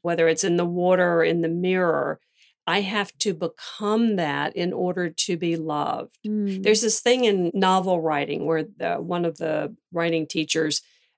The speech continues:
Speaker 1: that I read was talking about is the mirror moment. He said it, it occurs halfway through the book or halfway through the movie, where there's some moment where the person sees an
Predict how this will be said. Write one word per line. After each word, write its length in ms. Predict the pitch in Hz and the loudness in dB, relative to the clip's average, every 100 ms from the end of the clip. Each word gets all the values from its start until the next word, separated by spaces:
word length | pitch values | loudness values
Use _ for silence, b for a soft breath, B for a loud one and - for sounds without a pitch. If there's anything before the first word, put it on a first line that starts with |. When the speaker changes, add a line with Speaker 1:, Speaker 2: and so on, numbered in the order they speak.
| _ | _
Speaker 1:
that 140 | 165 156 | -6 -4
I 80 | 156 | -2
read 400 | 165 156 156 165 | 0 0 -2 -2
was 200 | 170 - | -2 0
talking 280 | 185 180 | -2 -2
about 160 | 175 160 | 0 0
is 140 | 151 | 0
the 100 | - | 0
mirror 500 | 165 180 185 175 165 | 0 2 2 2 0
moment. 520 | 156 147 - - - 156 | 0 -2 -6 -8 -10 -8
He 80 | |
said 180 | 143 - | -6 -4
it, 180 | 156 156 - | -4 -6 -6
it 140 | 165 | -4
occurs 600 | 160 - 185 170 156 - - _ | -4 -2 2 2 2 -2 -8 _
halfway 480 | - 214 214 208 196 | 2 2 4 -2 -2
through 240 | - 180 | -6 -6
the 80 | 165 | -6
book 320 | 165 160 156 | -4 -4 -4
or 60 | - | -10
halfway 420 | 139 185 190 190 | -10 -4 -2 -4
through 200 | 180 185 | -6 -6
the 60 | 165 | -4
movie, 380 | 160 156 156 151 b b b | -2 -2 -2 -6 b b b
where 140 | - 185 | -2 0
there's 200 | 180 175 | 0 0
some 280 | - 220 226 | 2 4 4
moment 360 | 208 196 185 | 4 4 0
where 300 | 165 180 175 | -2 0 0
the 140 | 180 165 | -2 -6
person 720 | - 214 202 - 175 170 170 _ | -6 -2 2 2 4 2 0 _
sees 520 | - - 226 233 240 | -2 0 4 4 4
an 140 | 190 | 2